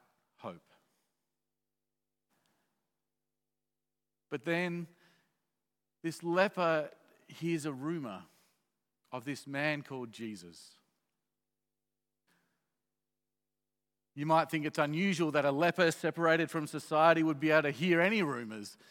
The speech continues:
but we saw last week, as Andrew talked to us about Jesus' encounter in the wilderness,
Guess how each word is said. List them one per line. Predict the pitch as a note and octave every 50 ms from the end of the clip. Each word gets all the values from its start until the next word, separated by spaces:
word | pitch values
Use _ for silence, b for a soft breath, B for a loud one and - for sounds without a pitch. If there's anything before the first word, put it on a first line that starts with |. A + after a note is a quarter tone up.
| B B B B B B B
but | - D#3+ D#3+ E3+
we | F3 F3+ F#3
saw | - - G3+ G#3 G#3+ G#3+
last | F#3+ E3+ E3 F3+ F3+ F3+ F3+ -
week, | - D3+ D#3 D#3+ - D#3+
as | C#3+ C#3
Andrew | D#3+ E3 D#3+ C#3+ D#3 D3 C3 - _ _ _ _ _ _ _ _ _ -
talked | - E3+ F3 F#3 F3+ -
to | - D#3+ D#3
us | D3 C#3 -
about | D3+ B2+ D3+ D3 C#3 C3 B2+ - _ _ _ _ - _ _ _
Jesus' | - D#3+ D#3 D3+ C3 D3 C3+ A#2+
encounter | C#3 C3 A#2+ - D3 C#3+ D3 C3+ C#3+ C#3+
in | C3+ B2
the | A#2+ A#2+ A#2+ - - - _ _ -
wilderness, | C#3 D#3 E3 E3 F3+ F3+ G3 G#3 G#3 - - -